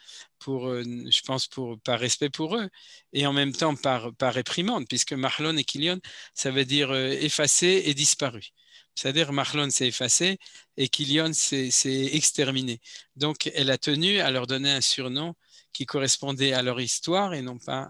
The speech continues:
à leur, euh, leur, leur nom d'origine. Regardez, Elimelech, c'est un très beau nom. C'est pas possible qu'Elimelech appelle, et Naomi aussi.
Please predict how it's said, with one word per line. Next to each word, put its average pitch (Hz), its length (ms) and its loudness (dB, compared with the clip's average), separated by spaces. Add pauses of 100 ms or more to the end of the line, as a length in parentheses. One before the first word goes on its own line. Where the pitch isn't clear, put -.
à 117 100 -8
leur, 113 240 -8
euh, 117 300 -10
leur, 113 220 -10
leur 120 280 -10
nom 120 140 -10
d'origine. 120 420 -8 (360)
Regardez, 139 300 4
Elimelech, 123 400 0
c'est 123 100 2
un 117 40 -4
très 135 200 -2
beau 151 120 4
nom. 180 180 0 (260)
C'est - 100 -8
pas 147 100 4
possible 139 300 2
qu'Elimelech 135 640 2
appelle, 135 320 0 (280)
et 135 80 -2
Naomi 131 380 2
aussi. 147 360 2